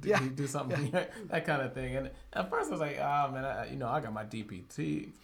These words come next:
Speaker 1: I just passed the boards. I know more than that. You know, I can help people." But I understood, now I understood,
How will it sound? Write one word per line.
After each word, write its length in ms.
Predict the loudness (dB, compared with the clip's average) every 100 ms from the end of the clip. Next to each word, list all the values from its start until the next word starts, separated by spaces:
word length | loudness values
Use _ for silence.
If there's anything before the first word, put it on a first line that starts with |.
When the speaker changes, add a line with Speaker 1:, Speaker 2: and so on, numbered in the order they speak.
| -20 -10
Speaker 1:
I 80 | -6
just 340 | -6 -8 -8
passed 240 | -2 -2 -2
the 40 |
boards. 420 | -6 -2 0 0 2
I 120 | 2
know 180 | 2 2
more 240 | 2 0
than 160 | 0 -2
that. 260 | -2 -2
You 60 | -2
know, 80 | -4
I 80 |
can 120 | -2 0
help 240 | 0 -2
people." 340 | -6 -8 -12 -16 -20 -20 -20 -20 -20 -16 4
But 120 | 8
I 140 | 8
understood, 760 | 6 4 0 -2 0 2 0 0
now 220 | 2 4
I 100 | 4
understood, 760 | 2 -2 -4 -4 -2 0 -2